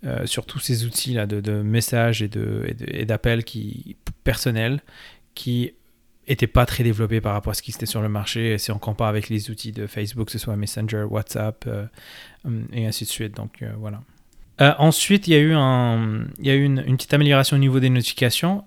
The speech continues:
Euh, ça, on va revenir sur le sujet de, de la vie privée tout à l'heure, mais je pense que c'est le point essentiel et Apple focus son énergie que sur ça en ce moment. Euh, donc, en termes de notifications, bah, il y a un nouveau système qui permet en fait de, de créer un,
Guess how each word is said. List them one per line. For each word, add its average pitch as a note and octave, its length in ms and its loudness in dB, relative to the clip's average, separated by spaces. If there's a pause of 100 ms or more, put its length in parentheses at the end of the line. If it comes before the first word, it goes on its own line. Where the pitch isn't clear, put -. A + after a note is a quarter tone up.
Euh, A#2+ 280 2
ça, F3 160 0
on F3 80 2
va D3 100 6
revenir C3+ 320 2
sur C3 160 -2
le B2 80 0
sujet C3 320 -2
de, A#2 200 0
de A#2 120 -2
la A2+ 120 0
vie A#2+ 120 -2
privée B2 340 -2
tout - 180 -10
à A#2+ 40 4
l'heure, D#3+ 160 0
mais A#2+ 160 -4
je - 80 -10
pense C#3 180 -6
que - 60 -8
c'est A#2+ 100 -2
le A#2 280 4
point C3 340 -2 (380)
essentiel B2+ 580 -2
et A#2 160 0
Apple B2 340 -4
focus A#2 380 -6
son A2+ 180 -2
énergie A2 400 0
que A#2 140 -6
sur - 180 -6
ça D3 320 -2
en C3+ 100 -2
ce - 120 -4
moment. C3 240 0 (500)
Euh, B2+ 140 4
donc, C#3 220 4
en D3 60 6
termes E3+ 200 4
de D#3+ 80 6
notifications, D3+ 640 2
bah, B2+ 120 4
il B2 60 4
y B2 40 4
a B2+ 40 6
un C3 40 6
nouveau C3+ 220 4
système C#3+ 380 0
qui - 140 -10
permet B2+ 320 2
en A#2+ 120 2
fait B2+ 220 -6
de, A#2 200 0
de A2 120 -2
créer C3 380 0
un, A2 400 0